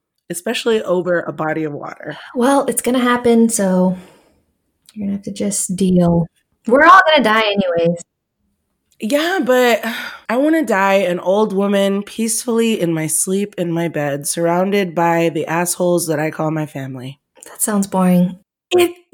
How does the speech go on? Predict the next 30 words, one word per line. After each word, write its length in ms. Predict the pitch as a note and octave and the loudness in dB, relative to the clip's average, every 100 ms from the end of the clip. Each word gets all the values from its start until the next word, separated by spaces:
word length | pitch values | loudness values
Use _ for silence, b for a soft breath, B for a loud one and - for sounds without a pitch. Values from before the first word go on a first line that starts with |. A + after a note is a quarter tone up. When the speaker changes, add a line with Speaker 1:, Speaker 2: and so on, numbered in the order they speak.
| - | -4
Speaker 1:
yes, 160 | G4 - - | -2 -2 -4
exactly. 360 | C4 A3+ A3 G#3+ | -4 0 2 4
Speaker 2:
I 40 | |
don't 200 | G#3+ A#3+ | 6 4
wanna 200 | A3+ A3 | 4 2
be 180 | G3+ F#3+ | 0 2
old. 440 | F#3 F#3 F3+ - - _ _ _ _ _ _ _ - | 4 2 0 -6 -20 _ _ _ _ _ _ _ -6
Speaker 1:
I 100 | B3 | -2
don't 140 | C#4+ | 0
wanna 160 | C#4 B3+ | 2 0
be 120 | B3 | 2
old 200 | A#3 A#3 | 2 0
either, 300 | A#3 A3 F#3 F3 | -2 -2 -4 -2
but 120 | F3+ | 0
I 60 | F#3+ | 0
don't 160 | G3+ | 0
wanna 180 | G3 F#3+ | 0 0
die 540 | F#3 F#3 F3+ F3 E3 - | 0 0 0 0 -2 -4
young 220 | D#3+ E3+ | -2 2
Speaker 2:
The 40 | G3 | 4
only 320 | C4 D#4 D#4 | 4 4 2
hope 240 | D#4 D4+ | 2 2
Speaker 1:
either. 20 | |
Speaker 2:
I 120 | B3+ A#3+ | 0 0
have 320 | A3+ A#3 A3+ | 2 2 2
is 180 | G3+ G3+ | 0 0
my 160 | G3 | 0
death 340 | F#3 G3 G3 - | 2 0 0 0
comes 360 | G#3+ G3+ G3 - - | 2 2 4 0 0
swiftly, 800 | - - G3+ G3 F3+ E3+ E3+ | -4 0 0 0 -2 0 0